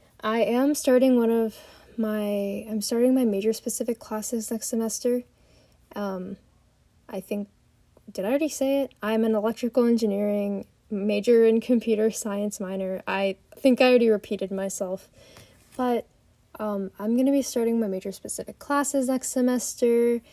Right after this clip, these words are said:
I'm going to be having a really fun and rough time in one of these classes called Digital Logic. Um, it's gonna be, it's gonna be so fun. I've heard it's so bad at U F,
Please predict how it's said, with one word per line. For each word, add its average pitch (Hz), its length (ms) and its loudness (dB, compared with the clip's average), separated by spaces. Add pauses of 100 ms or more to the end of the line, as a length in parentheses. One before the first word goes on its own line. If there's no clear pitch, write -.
(240)
I'm 208 160 -4
going 214 300 -2
to 285 160 -4
be 294 140 0
having 226 540 -2
a 202 60 -6
really 196 540 -2
fun 247 720 0 (120)
and 240 440 2
rough 233 280 0
time 285 600 2 (500)
in 254 600 6
one 208 180 0
of 247 80 0
these 277 180 -4
classes 220 440 -8
called 208 260 -8
Digital 208 380 -8
Logic. 196 640 -10 (180)
Um, 190 460 -10 (880)
it's - 160 -6
gonna 285 160 2
be, 294 200 2 (280)
it's 277 160 -4
gonna 320 140 0
be 311 80 2
so 208 420 2
fun. - 440 -12 (120)
I've 214 220 -4
heard 262 300 4
it's - 240 -4
so 214 440 0
bad 190 280 -6
at 202 120 -8
U 202 200 -10
F, - 260 -14